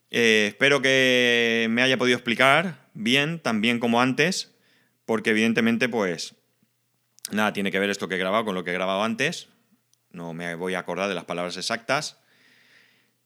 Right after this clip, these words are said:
pero que me gustaría que lanzasen, lanzar un mensaje de, de que seamos benévolos con los inmigrantes,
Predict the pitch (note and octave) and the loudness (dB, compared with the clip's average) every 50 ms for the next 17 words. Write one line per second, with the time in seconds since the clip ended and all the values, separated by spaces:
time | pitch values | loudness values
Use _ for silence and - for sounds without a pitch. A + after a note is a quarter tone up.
0 | _ _ _ _ _ - C3 B2+ B2+ C3 B2+ B2+ A#2+ A#2 A2+ A2 A2 G#2+ G#2 G2+ | _ _ _ _ _ 2 4 4 4 4 2 2 4 4 4 4 4 4 2 2
1 | G2 F#2+ F#2 E2+ E2+ - _ _ _ _ _ _ _ _ _ _ _ _ _ _ | 0 -2 -4 -8 -10 -14 _ _ _ _ _ _ _ _ _ _ _ _ _ _
2 | _ _ _ _ _ _ _ _ _ _ _ _ _ _ _ _ _ _ _ _ | _ _ _ _ _ _ _ _ _ _ _ _ _ _ _ _ _ _ _ _
3 | _ _ _ _ _ _ _ - C3 C3 A#2+ C3 C3 - C3 C3 D#3 E3+ E3 D#3+ | _ _ _ _ _ _ _ 0 0 2 2 2 0 0 2 2 4 4 2 2
4 | D#3 C#3+ C3+ D#3 D3 C#3+ D3+ C#3+ C#3+ C#3+ C#3 C#3 C3+ B2+ A#2 - C#3+ D3 C#3+ C3+ | 0 0 0 0 0 0 0 -2 -2 -4 -2 -2 -2 0 0 0 0 0 0 0
5 | C3+ C3 B2+ B2+ B2+ C3 B2 A#2 - D3 C3+ C3 - C#3+ C3+ C3 A#2+ A2+ A2 G#2 | 0 0 0 0 0 0 0 0 0 0 0 0 0 0 0 2 2 2 2 0
6 | G2+ G2+ A2+ - A2 G#2 - A2+ A#2+ B2+ B2+ A#2 A2 A2 A#2 B2 A#2 A#2 A2+ A2+ | 0 -2 -4 -2 -2 0 0 2 2 2 2 2 2 2 2 2 2 2 0 0
7 | A2 - A2+ A2 G#2 - A2+ G#2+ G2+ G2 A#2 C3 C3+ C3 A#2 C3 C#3 D#3 D#3 - | 0 -2 -2 -2 -2 -2 -2 -2 -2 0 0 -2 -2 -2 0 -2 -2 -2 -2 -6
8 | - | -10